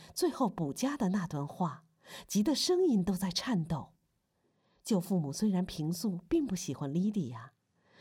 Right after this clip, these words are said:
但却禁不住忧心忡忡。这件事不单单关系到莉迪亚，而且牵涉到他们大家。嘎德纳先生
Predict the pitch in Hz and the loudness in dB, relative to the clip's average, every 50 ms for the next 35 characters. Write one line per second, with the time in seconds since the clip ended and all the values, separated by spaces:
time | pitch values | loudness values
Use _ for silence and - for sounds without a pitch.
0 | - - - - 294 240 - - 202 - - 320 311 320 - 180 156 147 - 208 | -20 -14 -4 0 0 0 2 0 -2 0 2 0 0 0 0 -2 -2 0 2 0
1 | 175 156 160 - 233 214 214 208 - 208 196 190 - 196 190 180 180 - - 180 | 0 0 0 2 2 2 2 2 2 2 2 2 2 2 2 2 2 2 0 0
2 | 156 151 - _ _ _ _ _ _ _ _ _ _ - - - - 233 196 - | 0 0 -6 _ _ _ _ _ _ _ _ _ _ -20 -12 -2 0 0 2 4
3 | 180 170 160 160 - - 190 165 151 156 - 294 - 294 294 294 - 277 254 240 | 2 2 2 2 0 0 0 0 0 0 -2 -2 0 2 0 2 2 2 2 2
4 | - 247 247 240 214 - - - 156 147 151 196 202 214 208 185 135 139 139 131 | 2 2 0 0 0 -2 -4 -2 -2 0 2 2 2 2 2 0 -2 -2 -6 -8
5 | 135 - _ _ _ - - - - - - 247 247 - - - - 269 285 294 | -10 -16 _ _ _ -20 -18 -14 -6 -2 -2 0 0 0 -2 0 2 2 2 2
6 | 277 311 269 - 143 - - - 254 277 269 262 339 277 202 - - - 214 220 | 2 0 0 0 -2 -4 -4 0 2 2 2 2 0 -4 -4 -8 -6 -2 0 0
7 | 220 214 - - _ _ _ _ _ _ _ _ _ _ _ _ _ _ _ _ | 0 0 -4 -8 _ _ _ _ _ _ _ _ _ _ _ _ _ _ _ _
8 | _ _ _ - - 226 226 226 220 208 185 160 147 - - 180 180 180 180 - | _ _ _ -2 0 0 0 2 2 2 2 2 0 0 2 2 2 2 2 0
9 | 180 151 160 | 0 0 -2